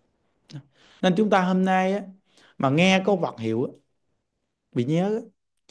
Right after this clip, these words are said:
mà chúng ta thích cũng là nhờ gieo cái thiện căn của nhiều đời nhiều kiếp nên hôm nay mình mới được nghe câu Phật hiệu và thích. Nó giống như Đại Lão Hòa Thượng Tịnh Không, Ngài giảng, Ngài nói, có một vị cư sĩ này rất giỏi,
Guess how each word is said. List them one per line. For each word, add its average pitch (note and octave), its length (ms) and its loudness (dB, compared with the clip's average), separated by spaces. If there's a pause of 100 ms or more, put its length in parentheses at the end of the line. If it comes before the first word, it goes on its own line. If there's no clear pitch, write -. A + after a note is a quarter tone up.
(140)
mà C#3+ 140 2
chúng F#3+ 120 2
ta F#3+ 120 4
thích C4 160 0 (100)
cũng C#3+ 200 -4
là E3 80 -2
nhờ B2+ 280 2
gieo G#3 520 8
cái A3 160 0
thiện A#2 240 -4
căn E3 260 -8 (560)
của D3 100 0
nhiều D#3 200 2
đời B2 180 0
nhiều A2 240 -2
kiếp G3 160 -2
nên D#3 200 -6
hôm D3+ 180 -8
nay D3+ 260 -8 (340)
mình B2 180 2
mới C#3 100 0
được - 200 -6
nghe C#3+ 180 -4
câu D3 80 -8
Phật - 240 -16
hiệu F#2+ 200 -16 (120)
và A2+ 160 -12
thích. - 260 -4 (1300)
Nó E3 80 -6
giống F#3 200 2
như E3 140 4
Đại C3 200 2
Lão C3 160 0
Hòa E3 120 -2
Thượng B2+ 140 -6
Tịnh B2 200 -4
Không, D3+ 260 -6
Ngài A2+ 220 -4
giảng, A2+ 260 -6
Ngài D#3 120 -6
nói, B2+ 240 -6 (1800)
có G#3 100 4
một F#3+ 120 6
vị C#3+ 160 6
cư F3+ 120 4
sĩ C3+ 180 2
này D3+ 140 -4
rất F#3 160 -8
giỏi, C3 460 -4